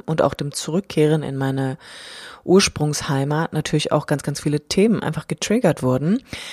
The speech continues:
Nämlich die Frage danach, warum ich das hier eigentlich alles so vehement ablehne. Also warum ich mich hier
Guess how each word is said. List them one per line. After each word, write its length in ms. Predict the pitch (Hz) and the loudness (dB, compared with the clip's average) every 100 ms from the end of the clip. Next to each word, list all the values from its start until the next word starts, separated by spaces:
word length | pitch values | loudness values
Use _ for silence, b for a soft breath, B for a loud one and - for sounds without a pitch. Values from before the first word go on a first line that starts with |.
| B B B | B B B
Nämlich 580 | 160 165 165 160 - | 6 8 6 4 0
die 140 | - 160 | 2 2
Frage 360 | - 147 151 | 4 4 4
danach, 640 | 143 143 135 139 156 - - | 4 2 2 2 2 -2 -2
warum 540 | 151 143 143 151 156 - | 0 2 2 0 -2 -4
ich 220 | 147 - | -8 -4
das 220 | 135 - | -4 -2
hier 200 | - 151 | -2 -2
eigentlich 380 | - 143 151 - | -2 -4 -6 -4
alles 220 | 147 143 | -4 -4
so 120 | 143 | -4
vehement 320 | 143 139 139 - | -4 -4 -6 -10
ablehne. 380 | 139 120 110 | -8 -6 -6
Also 180 | - 135 | -6 -4
warum 180 | 135 139 | -4 -2
ich 140 | 147 | -4
mich 140 | 147 139 | -4 -6
hier 360 | - 139 139 | -4 -4 -4